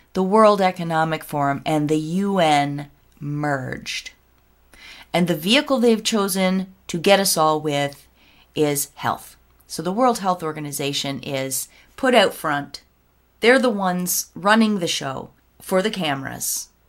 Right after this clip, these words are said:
for the P R campaign, for the general public. But in behind here, we've got the oligarchs, the business interests, the industrialists, who want nothing more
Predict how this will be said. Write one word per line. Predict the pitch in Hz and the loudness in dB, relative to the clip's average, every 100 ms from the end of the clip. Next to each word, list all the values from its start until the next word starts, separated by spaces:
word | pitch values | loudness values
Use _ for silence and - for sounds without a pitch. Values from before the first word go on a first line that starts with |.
| _ | _
for | - 170 185 | -6 -2 0
the | 226 | -2
P | - 254 | -2 2
R | 196 156 | 2 2
campaign, | - 151 143 - 147 - - | -2 -10 -12 -12 -14 -14 -16
for | - 180 | -8 -4
the | 185 | -2
general | 202 208 202 208 208 | 0 0 2 0 -2
public. | - 147 131 - | -6 -8 -8 -8
But | 143 | -6
in | 180 226 | 0 4
behind | 240 233 247 233 | 4 2 0 0
here, | 226 160 151 - - - - | -2 -6 -8 -12 -20 -20 -8
we've | 170 214 196 | -2 -2 -2
got | 165 143 139 - _ - | -2 -2 -4 -10 _ -6
the | 214 | 4
oligarchs, | 196 180 156 147 139 131 - | 6 6 2 -4 -6 -6 -8
the | - | -6
business | 180 214 185 170 - | 0 0 0 -2 -4
interests, | 139 139 143 143 - | -6 -10 -10 -10 -6
the | - 220 | 0 2
industrialists, | 214 214 208 - 160 139 - 180 - - - _ _ _ | 4 4 2 -2 -6 -6 -10 -6 -6 -6 -12 _ _ _
who | - 226 | 0 2
want | 226 226 262 226 | 4 4 2 2
nothing | 254 294 311 302 | 0 0 0 0
more | 311 330 202 - | 2 0 -2 -6